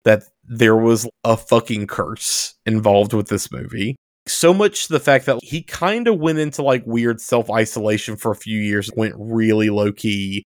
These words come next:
because he seriously thought that at any given moment he was gonna get hit by a car or some crazy shit.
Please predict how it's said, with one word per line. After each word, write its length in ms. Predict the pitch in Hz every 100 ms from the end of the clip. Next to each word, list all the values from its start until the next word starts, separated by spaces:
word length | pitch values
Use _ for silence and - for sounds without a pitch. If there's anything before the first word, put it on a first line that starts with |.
| _ -
because 260 | 107 120 127
he 80 |
seriously 720 | 120 - - 127 123 117 120
thought 260 | 104 110 101
that 120 | 107
at 200 | 104 104
any 220 | 107 107
given 260 | 101 104 104
moment 320 | 104 101 87 -
he 100 | 123
was 100 | 110
gonna 120 | 117
get 140 | 107 113
hit 140 | 113
by 140 | 101
a 40 | 98
car 480 | - 101 98 98 87
or 160 | 98
some 220 | - 104 95
crazy 360 | 92 - 87
shit. 280 | - -